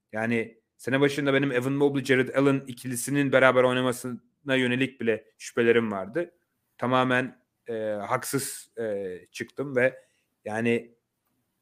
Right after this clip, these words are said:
sene başında ortalama üstü savunmaya sahip olur deseniz herkesin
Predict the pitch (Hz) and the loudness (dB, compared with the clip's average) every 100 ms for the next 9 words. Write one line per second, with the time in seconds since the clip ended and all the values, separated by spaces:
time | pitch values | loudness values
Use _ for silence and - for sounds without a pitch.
0 | - - 131 147 151 147 151 151 165 151 | -20 -2 2 6 6 4 0 4 4 4
1 | - _ _ 127 - _ _ _ _ _ | -4 _ _ -20 -20 _ _ _ _ _
2 | _ _ _ 147 143 143 143 156 180 165 | _ _ _ 6 6 6 2 6 6 4
3 | - - - 143 151 151 151 151 131 131 | -2 -6 0 2 2 2 2 4 2 4
4 | 131 139 135 123 120 131 127 131 131 131 | 0 -2 0 0 0 -2 0 2 2 2
5 | 117 120 | -2 -6